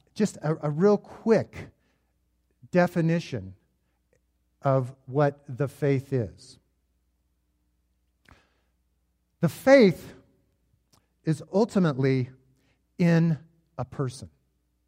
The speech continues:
It's not in a doctrine. It's not in a practice.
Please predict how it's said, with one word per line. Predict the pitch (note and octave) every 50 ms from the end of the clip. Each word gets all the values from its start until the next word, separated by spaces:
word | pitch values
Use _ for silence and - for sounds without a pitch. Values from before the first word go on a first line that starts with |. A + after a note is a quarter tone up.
| _ _ _ _ _ _ _ _
It's | - D3 - F#3
not | G3 G3 G#3 A3
in | A#3 A#3
a | A#3 A#3
doctrine. | F3 F#3+ E3 D3 C#3 B2 - - - C3 C#3 D3 D#3 D3+ _ _ _ _ _ _ _ _ _ _ _ _ _ _ _ _ _
It's | - D3+ D3 - -
not | E3+ E3+ F3 F#3+ G3 G#3 G3+ G3+
in | F#3+ F#3+
a | G3 F#3
practice. | - - - - G3 F3+ E3+ E3 - - - C3+ A#2+ C#3 C#3+ - - - - -